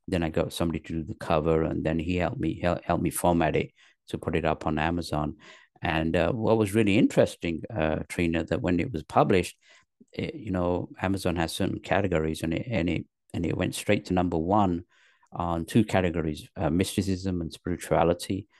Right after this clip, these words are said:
and the other one was U F Os, extraterrestrial life. So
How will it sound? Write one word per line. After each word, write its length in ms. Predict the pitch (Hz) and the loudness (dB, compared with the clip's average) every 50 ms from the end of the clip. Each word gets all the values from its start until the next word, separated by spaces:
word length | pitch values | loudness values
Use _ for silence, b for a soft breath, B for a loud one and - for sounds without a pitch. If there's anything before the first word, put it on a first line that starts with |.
| b b b _ - | b b b _ -8
and 180 | 90 85 85 | -6 -4 -2
the 80 | 87 90 | 0 0
other 140 | 87 82 85 | 0 0 0
one 180 | 87 85 82 | -2 -2 -2
was 220 | 80 82 76 - - | -2 -4 -4 -4 -2
U 120 | 82 82 | -2 0
F 220 | 80 78 - - 85 | 0 -2 -2 -2 -2
Os, 300 | 85 78 76 78 - 76 | 0 0 -2 -4 -6 -10
extraterrestrial 760 | 78 - - - - - - - 76 - - - - - - | -10 -10 -12 -14 -14 -10 -8 -8 -8 -8 -8 -10 -8 -6 -4
life. 360 | 80 80 - - - - _ _ b b b b b | -4 -4 -4 -4 -6 -8 _ _ b b b b b
So 480 | b - - 87 85 82 82 - - | b 0 2 2 4 4 2 2 0